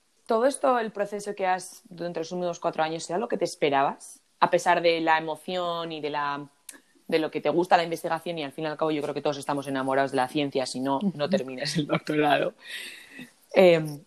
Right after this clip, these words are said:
Speaker 1: ¿era lo que te esperabas?
Speaker 2: Pues, eh, sí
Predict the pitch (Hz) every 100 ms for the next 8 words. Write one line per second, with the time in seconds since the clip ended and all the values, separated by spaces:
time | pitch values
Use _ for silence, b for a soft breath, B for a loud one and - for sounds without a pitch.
0 | - 190 220 262 240 180 - 147 143 -
1 | - - 247 240 247 233 - - - -
2 | B B B - - - 233 240 240 240
3 | 240 240 240 233 311 349 339 -